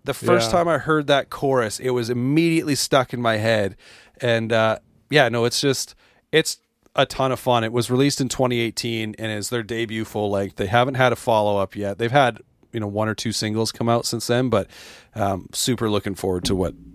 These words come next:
Speaker 1: what they're gonna do next. Uh, was this one that
Speaker 2: Yeah.
Speaker 1: you ever, you know, did you, did you give this one a listen?
Speaker 2: Yeah, so I, yeah, I remember listening to that, that original review that you and Jordan did, and then, uh, your interview with him. I listened to the album. I really liked it.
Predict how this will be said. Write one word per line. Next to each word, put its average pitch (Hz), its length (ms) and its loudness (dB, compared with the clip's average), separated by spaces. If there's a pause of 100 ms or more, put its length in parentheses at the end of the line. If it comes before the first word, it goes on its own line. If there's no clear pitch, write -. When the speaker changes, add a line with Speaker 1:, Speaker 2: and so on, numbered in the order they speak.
Speaker 1:
what 98 200 2
they're 95 140 2
gonna 90 180 0
do 90 160 -2
next. 87 440 -2 (420)
Uh, 95 220 4
was 110 160 2
this 127 180 4
one 139 200 4
that 131 100 2
Speaker 2:
Yeah. 120 80 0
Speaker 1:
you 123 100 6
ever, 120 440 2
you 120 120 -2
know, 110 100 2
did 104 160 -2
you, 113 140 0
did 110 200 0
you 113 60 2
give 110 160 2
this 127 180 2
one 139 120 4
a 139 60 2
listen? 160 420 -2 (240)
Speaker 2:
Yeah, 165 280 4
so 165 320 2
I, 156 160 4
yeah, 156 360 2
I 131 40 4
remember 139 640 2
listening 139 460 -4
to - 160 -2
that, 135 220 4 (140)
that 123 220 -2
original 143 640 4
review 139 340 2
that 139 140 2
you 139 160 2
and 135 160 0
Jordan 143 340 2
did, 143 320 2
and 120 140 -4
then, 120 420 -4 (220)
uh, 117 140 0
your 117 200 0
interview 131 360 2
with 139 180 2
him. 143 420 0
I 120 80 -2
listened 151 340 2
to 147 60 -4
the 147 140 4
album. 156 380 4
I 131 100 0
really 127 320 2
liked 131 380 0
it. 170 260 0